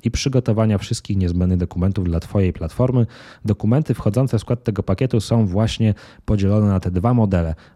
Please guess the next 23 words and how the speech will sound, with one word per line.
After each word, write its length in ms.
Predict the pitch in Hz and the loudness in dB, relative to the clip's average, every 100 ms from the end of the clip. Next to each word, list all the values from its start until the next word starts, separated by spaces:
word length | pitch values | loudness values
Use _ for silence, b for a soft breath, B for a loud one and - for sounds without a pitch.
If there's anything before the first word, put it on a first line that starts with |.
| - | -2
Na 180 | 98 | 2
model 400 | 98 120 107 95 | 4 4 4 2
subskrypcji 640 | 92 101 - - 107 - 98 | 2 -2 -4 -2 -4 -2 -4
produktu 400 | 107 104 123 - | -2 0 0 -2
cyfrowego, 640 | - 120 110 117 156 151 127 | -4 -2 0 0 2 2 2
jak 240 | 107 - | 0 0
i 40 | |
na 100 | 98 | 0
model 260 | 98 123 110 | 2 4 2
subskrypcji 600 | - 101 - 135 - 107 | 0 -6 -2 -4 -2 -4
platformy 600 | - 95 - 117 117 107 95 b - | 0 0 0 0 2 0 -2 b -2
jako 240 | 104 104 | 0 2
takiej. 340 | 101 90 101 B B B | 0 0 -6 B B B
Wszystkie 340 | - 175 - 123 | -4 -2 0 -2
szczegóły 460 | - 104 113 123 | 0 0 4 4
znajdziesz 580 | 98 104 98 98 - - 90 | 4 2 2 2 0 -4 -2
w 80 | |
opisie 280 | 98 - 104 | -2 -2 0
tego 220 | 95 90 | 0 0
odcinka, 420 | 87 - 139 123 104 | 0 0 -2 0 0
tam 180 | 98 | 2
jest 160 | 90 78 | 0 2
link, 260 | 107 131 | 2 2